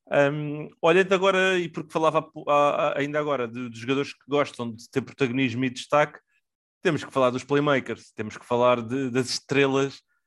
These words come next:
eh, do swag, do estilo <laughs> todo que existe dos dois lados. E vamos ter aqui alguns duelos interessantes,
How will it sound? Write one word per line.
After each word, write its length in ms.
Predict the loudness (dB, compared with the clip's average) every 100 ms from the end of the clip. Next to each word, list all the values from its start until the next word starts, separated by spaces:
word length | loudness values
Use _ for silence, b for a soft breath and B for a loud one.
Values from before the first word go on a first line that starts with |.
| _ _
eh, 600 | -2 2 2 2 0 -4 -8
do 120 | -12
swag, 640 | -12 -6 0 2 0 -2 -14 -18 _ _ _ _ _ -8
do 120 | -6
estilo 560 | -6 -2 2 2 2 -4
<laughs> 80 | -2
todo 300 | 0 0 -2
que 80 | -4
existe 500 | 0 -2 -2 -10 _ _ _ _ _ _
dos 220 | -2 -2
dois 180 | 0 0
lados. 420 | 2 0 -2 -14 -8
E 100 | -4
vamos 220 | -4 -2
ter 120 | -2
aqui 160 | 0 2
alguns 360 | 2 0 -6
duelos 260 | 0 0 0
interessantes, 680 | -6 -10 -6 -4 -4 -8